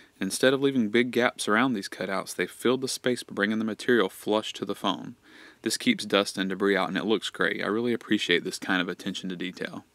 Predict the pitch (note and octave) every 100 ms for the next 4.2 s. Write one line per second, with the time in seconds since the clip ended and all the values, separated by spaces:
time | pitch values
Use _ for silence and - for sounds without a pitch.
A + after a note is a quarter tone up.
0 | _ _ _ _ _ _ _ _ _ _
1 | _ - _ - - D#3+ E3 B2 G#2+ G2+
2 | G2 F#2+ G2 F#2 F#2+ G2+ G#2 F#2+ - -
3 | B2 A#2+ A#2 A2 F#2+ - A#2+ B2+ B2 A#2+
4 | B2 B2+